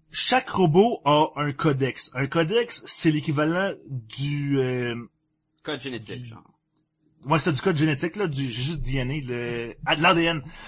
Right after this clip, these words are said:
Speaker 1: De l'A D N d'un humain. Mais pour un robot, c'est le codex. Et ils vont se rendre compte que le codex de ces robots géants-là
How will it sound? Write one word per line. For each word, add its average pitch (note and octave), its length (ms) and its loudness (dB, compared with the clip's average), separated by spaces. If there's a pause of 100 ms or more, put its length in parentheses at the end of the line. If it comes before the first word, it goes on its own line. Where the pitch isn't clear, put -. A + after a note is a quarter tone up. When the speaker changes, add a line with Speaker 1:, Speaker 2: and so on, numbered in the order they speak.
(120)
Speaker 1:
De C3+ 80 0
l'A F#3 100 8
D F3 200 2
N F#3+ 220 2
d'un D3+ 140 2
humain. D3+ 280 0 (360)
Mais D#3+ 200 2
pour F#3+ 300 0
un F3 40 4
robot, D#3+ 320 2
c'est E3 140 -2
le C#3+ 100 2
codex. D3 680 0 (100)
Et A#3 280 -2
ils E3+ 100 -2
vont D#3 160 -2
se - 100 -6
rendre D#3+ 180 0
compte A3 380 -2
que G3 280 2
le C#3 260 2
codex G#3 840 -4
de D3+ 240 4
ces G3+ 340 0
robots E3 540 0
géants-là D#3 640 0